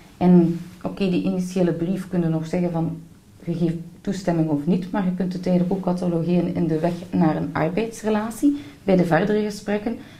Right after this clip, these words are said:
dat je C V verwerkt wordt, dat je uitgenodigd wordt op gesprekken, dat die gesprekken genoteerd worden, dat die testresultaten genoteerd worden. Dat kun je allemaal zeggen in het kader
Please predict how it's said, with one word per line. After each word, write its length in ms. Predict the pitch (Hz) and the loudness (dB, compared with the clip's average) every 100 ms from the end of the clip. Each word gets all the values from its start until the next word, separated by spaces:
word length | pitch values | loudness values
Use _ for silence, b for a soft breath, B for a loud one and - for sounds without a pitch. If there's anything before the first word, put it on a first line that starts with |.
| B | B
dat 140 | 185 | 4
je 60 | 180 180 175 | 4 4 0
C 60 | |
V 240 | 165 175 170 B B B | 4 4 2 B B B
verwerkt 540 | - 147 147 180 - | 0 4 4 2 -6
wordt, 540 | 190 208 214 - - - | 0 0 0 -10 -14 -8
dat 100 | 185 | -6
je 100 | - - | -6 -2
uitgenodigd 520 | 165 - 180 170 175 | -2 0 0 -2 -2
wordt 160 | 175 165 | -4 -6
op 120 | - | -6
gesprekken, 440 | 143 - 180 202 | -8 -4 -4 -2
dat 120 | 180 | -4
die 100 | - | -6
gesprekken 440 | 156 - 185 180 170 | -8 -6 -6 -2 0
genoteerd 480 | 156 143 185 190 190 | 2 0 0 -2 0
worden, 180 | 190 | 2
dat 120 | 180 - | 2 0
die 120 | - | -4
testresultaten 800 | 185 185 196 180 - 180 170 175 | -4 -4 -4 -4 0 0 2 2
genoteerd 500 | 160 156 180 160 - | 2 0 -2 -2 -2
worden. 180 | 170 160 B B - | -4 -4 B B -6
Dat 140 | - | -4
kun 120 | - 165 | -2 2
je 60 | |
allemaal 320 | 147 151 143 139 | 2 4 2 2
zeggen 360 | 143 147 143 - B B | 2 2 0 -6 B B
in 80 | - | 2
het 160 | 147 143 | 2 2
kader 420 | 175 165 143 | -2 0 0